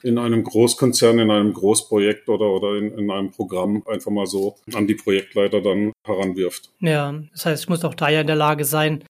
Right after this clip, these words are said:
Speaker 2: auch fachlich, inhaltlich zu verstehen, worum es in den Projekten geht, wenn es vielleicht auch verschiedene Projekte sind. Ja, ich muss da in der Lage sein, auch vielleicht zwischen den Projekten, Projektbeteiligten ein Stück weit zu vermitteln, auch mal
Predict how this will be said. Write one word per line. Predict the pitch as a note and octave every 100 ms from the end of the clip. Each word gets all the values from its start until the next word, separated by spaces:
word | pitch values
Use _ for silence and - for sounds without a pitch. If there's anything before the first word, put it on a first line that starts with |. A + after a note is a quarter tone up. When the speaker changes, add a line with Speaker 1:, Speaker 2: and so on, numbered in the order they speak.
| _
Speaker 2:
auch | E3+ E3
fachlich, | - E3 - D#3+ D3
inhaltlich | G3 D#3+ D3+ - D#3+
zu | -
verstehen, | D3+ D3 - D#3 D3+
worum | D3 D3+
es | D3+
in | D#3
den | D3
Projekten | C#3 D3+ D3 D#3
geht, | D3 D3
wenn | D3
es |
vielleicht | - D3+
auch | D#3
verschiedene | - D3+ - F3+ F3+
Projekte | D#3+ D#3+ D#3+ D#3 D#3+
sind. | D3 D#3 D#3
Ja, | C#3+
ich | D3 D3
muss | D#3+ D3+ - _
da | - D#3
in | D3+
der |
Lage | D3 D3 D3
sein, | D3 D3+
auch |
vielleicht | C3+ D3+ -
zwischen | D#3+ D#3
den | D3 C3+
Projekten, | - D#3 D3+ - D3+ D3
Projektbeteiligten | D#3 D3+ - D#3 C#3+ C#3+ D3+
ein |
Stück | - E3 E3
weit | D#3
zu | - E3+
vermitteln, | E3 E3 E3+ E3 D#3+
auch | D#3+ D3+
mal | D#3 D3+ D3+ D3+